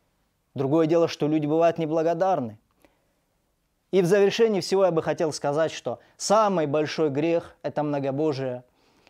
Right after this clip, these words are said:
И он является самым большим, потому что это самая большая неблагодарность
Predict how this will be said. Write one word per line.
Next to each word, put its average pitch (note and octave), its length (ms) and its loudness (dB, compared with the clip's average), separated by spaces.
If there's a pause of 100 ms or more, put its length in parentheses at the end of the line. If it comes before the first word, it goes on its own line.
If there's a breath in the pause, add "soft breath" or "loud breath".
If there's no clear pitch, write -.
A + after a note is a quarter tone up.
(180 soft breath)
И F3+ 240 0
он G#3 380 0 (560 soft breath)
является E3+ 400 2
самым F3 360 0
большим, F#3+ 460 0
потому E3 300 -2
что - 140 -2
это D#3+ 120 0
самая A3 380 2
большая F#3 320 0
неблагодарность D3+ 1000 0